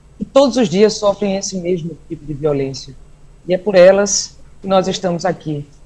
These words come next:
Eu tive um exemplo muito forte na minha casa. Minha mãe é uma mulher muito forte.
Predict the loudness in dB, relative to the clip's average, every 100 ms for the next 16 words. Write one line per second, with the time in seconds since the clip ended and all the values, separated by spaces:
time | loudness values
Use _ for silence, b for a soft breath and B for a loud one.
0 | -10 -2 0 2 2 0 2 0 -2 -2
1 | 0 0 -2 -4 -4 -4 -6 -6 -6 -8
2 | -10 -8 -2 0 0 0 0 0 -2 -2
3 | -10 -8 -4 -4 -6 -12